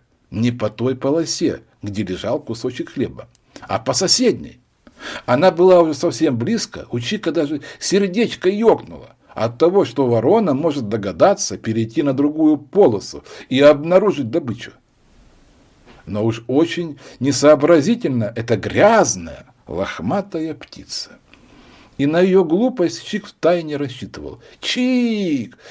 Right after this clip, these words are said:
закричали воробьи, пуская вслед за ним. "Чик,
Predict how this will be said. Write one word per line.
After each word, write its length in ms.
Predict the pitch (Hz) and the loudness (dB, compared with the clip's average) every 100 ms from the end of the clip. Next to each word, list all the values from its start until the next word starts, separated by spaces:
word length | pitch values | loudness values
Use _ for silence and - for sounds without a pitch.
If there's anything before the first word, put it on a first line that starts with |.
| - | -10
закричали 680 | 104 135 131 123 135 113 101 | -4 -2 -4 -2 0 0 -4
воробьи, 580 | 90 90 87 120 196 - - - | -6 -8 -8 -6 -6 -8 -16 -6
пуская 520 | 120 117 - 165 156 | -4 -4 2 2 2
вслед 340 | 117 127 123 | -2 -4 -4
за 140 | 95 113 | -4 -6
ним. 220 | 101 80 | -6 -8
"Чик, 400 | - 214 214 - | -8 -6 -6 -8